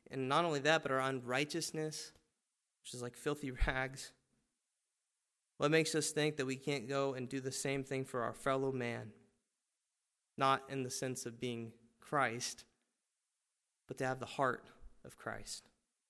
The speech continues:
What a mighty church we would be if we would just stop speaking poorly of those around us and instead pray for them. And better yet, go beyond our words and actually physically go and do something. Like I mentioned earlier,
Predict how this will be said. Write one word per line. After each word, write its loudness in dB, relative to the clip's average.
What 2
a 4
mighty 4
church 0
we -2
would -4
be -2
if -8
we -4
would -6
just -4
stop 2
speaking -6
poorly 2
of -4
those 0
around 4
us -4
and -8
instead -4
pray 2
for -4
them. -6
And -8
better 6
yet, 4
go 6
beyond 4
our 2
words 0
and -2
actually -6
physically -4
go 4
and -4
do -2
something. -6
Like -8
I 4
mentioned 0
earlier, 0